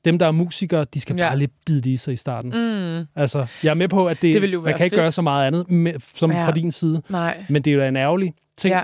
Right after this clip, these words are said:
Speaker 1: tænker jeg egentlig i tyve femogtyve, at,
Speaker 2: Helt vildt.
Speaker 1: at så må man jo bare bide det i sig som
Speaker 2: Ja.
Speaker 1: offentlig person.
Speaker 2: Ja, det er super. Det er jo også, også sådan lidt den der sådan, "Ej, og du skal heller ikke svare dem, fordi det er dumt at gå op i den der konflikt," og sådan noget, ikke? Hvor at hvis der var en, der sagde det til en i virkeligheden, så ville man jo altid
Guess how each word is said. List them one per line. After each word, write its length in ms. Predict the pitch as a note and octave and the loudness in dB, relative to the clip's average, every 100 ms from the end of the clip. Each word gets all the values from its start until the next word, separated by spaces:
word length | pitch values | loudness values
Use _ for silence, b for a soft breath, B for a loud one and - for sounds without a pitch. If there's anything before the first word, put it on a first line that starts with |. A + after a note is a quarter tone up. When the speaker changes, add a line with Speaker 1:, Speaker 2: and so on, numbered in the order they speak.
| - | 0
Speaker 1:
tænker 240 | F3 D#3+ | 0 2
jeg 80 | D3+ | 2
egentlig 200 | D#3 D#3+ | 0 -2
i 20 | |
tyve 220 | C3 E3+ | 0 -2
femogtyve, 580 | D3 F3+ D#3+ - D#3+ E3 | 0 -2 -2 -2 0 0
at, 140 | C3+ - - | -4 -8 -6
Speaker 2:
Helt 280 | G3 G3 | -6 -6
vildt. 300 | E3 D#3+ - - | -10 -14 -12 -6
Speaker 1:
at 260 | D3 - - _ | -6 -6 -16 _
så 140 | - E3 | -8 -2
må 100 | D#3 | 0
man 180 | D3+ C3+ | 0 -2
jo 60 | |
bare 260 | B2+ C3 C#3 | -2 -2 -2
bide 220 | - D#3+ | 0 0
det 100 | C3+ | 2
i 80 | C#3+ | -2
sig 180 | - D3+ | -2 -6
som 160 | - D#3 | -4 -2
Speaker 2:
Ja. 60 | |
Speaker 1:
offentlig 240 | C#3 D#3 C#3+ | 0 -2 -6
person. 320 | C#3 D3+ C#3+ - | -6 -8 -6 0
Speaker 2:
Ja, 240 | B3 B3 - | 0 0 -2
det 120 | G3+ | -2
er 100 | G3 | -2
super. 380 | A3 C4 A#3 G3 | -2 -6 -6 -6
Det 260 | - F#3+ F3 | -6 -6 -2
er 80 | |
jo 260 | F#3+ A3 G#3 F3 _ _ _ _ | -2 -2 -4 -10 _ _ _ _
også, 200 | - G#3+ | -6 -2
også 120 | A#3 A3 | -4 -4
sådan 160 | A#3+ | -2
lidt 160 | A3+ A3+ | -2 -2
den 140 | G#3+ | -2
der 140 | F#3+ F3+ | -2 -4
sådan, 260 | - F#3 F3+ | -4 -8 -6
"Ej, 120 | G3+ G#3 | -4 -4
og 80 | |
du 40 | G3 | -6
skal 160 | - | -4
heller 100 | B3 | -4
ikke 100 | A3+ | -4
svare 300 | - G#3 G3 | -4 -4 -2
dem, 140 | G#3 G#3 | -4 -6
fordi 140 | G#3 | -6
det 80 | G3+ | -4
er 180 | G#3 A3+ | -4 -4
dumt 140 | - | -4
at 60 | G3+ | -4
gå 80 | F#3 | -4
op 100 | F#3 | -4
i 40 | |
den 100 | F#3 | -8
der 60 | F3 | -8
konflikt," 600 | - F3 - F#3+ - - | -10 -10 -6 -6 -6 -8
og 80 | |
sådan 180 | D3+ E3+ | -8 -8
noget, 140 | E3 G#3+ | -6 -6
ikke? 120 | A3+ B B B B B B | -10 B B B B B B
Hvor 320 | - F3+ E3 - | 0 0 0 -6
at 80 | E3+ - | -10 -8
hvis 140 | E3 | -8
der 100 | - | -6
var 60 | F3+ | -6
en, 100 | F#3 | -6
der 60 | |
sagde 220 | F3+ F#3 | -6 -8
det 80 | F3+ | -8
til 120 | F3+ | -6
en 80 | F3+ | -6
i 60 | F3+ | -4
virkeligheden, 420 | E3+ F#3+ G3+ E3 | -6 -4 -4 -4
så 100 | D3 | -6
ville 120 | F3 | -8
man 120 | E3 | -6
jo 60 | D#3 | -6
altid 320 | D#3+ - - | -8 -8 -10